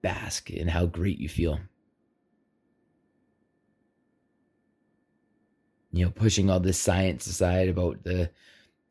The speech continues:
sitting in the sauna three, four days a week and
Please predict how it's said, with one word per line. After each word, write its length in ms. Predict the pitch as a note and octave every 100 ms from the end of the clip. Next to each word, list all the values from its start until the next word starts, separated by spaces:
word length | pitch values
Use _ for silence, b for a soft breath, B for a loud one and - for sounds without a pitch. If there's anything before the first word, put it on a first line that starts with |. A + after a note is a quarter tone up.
| _
sitting 340 | - - G2+ F2+
in 140 | G2
the 80 | F#2+
sauna 540 | - G#2 F#2+ F#2+ F#2
three, 260 | - F#2+ F#2
four 240 | - F#2
days 260 | F#2 F#2 F2+
a 60 | E2+
week 320 | F#2+ F#2+ F#2+
and 220 | F2+